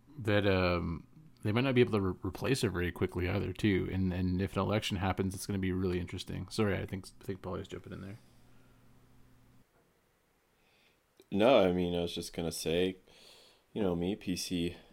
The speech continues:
Speaker 2: P C Pauly here. Um, it, no matter who you are, woman, man, <laughs> race, gender, whatever it is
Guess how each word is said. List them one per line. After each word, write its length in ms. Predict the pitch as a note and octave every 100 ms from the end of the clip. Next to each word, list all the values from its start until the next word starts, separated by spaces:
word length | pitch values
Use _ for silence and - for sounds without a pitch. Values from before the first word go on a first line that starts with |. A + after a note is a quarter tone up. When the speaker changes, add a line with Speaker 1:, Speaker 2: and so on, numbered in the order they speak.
| _
Speaker 2:
P 140 | - F#2
C 160 | F#2
Pauly 340 | - F2 E2+ E2+
here. 300 | F2 G2+ - - -
Um, 520 | E2+ D#2 D#2 D2 D#2+ - _ - - - - - - - _ _ _ _ -
it, 480 | - A#1+ C#2+ -
no 140 | F#2 F#2+
matter 220 | G2 F#2+
who 100 | A2
you 160 | G#2 F2+
are, 300 | G2+ B2 - _ _
woman, 380 | - F#2+ G2 F#2+
man, 340 | F2+ E2+ F2+ G2 -
<laughs> 200 | - -
race, 360 | - E2 - -
gender, 380 | - F2 F#2+ G#2+
whatever 300 | F#2 F#2 F2+
it 80 | F2
is 300 | A2 -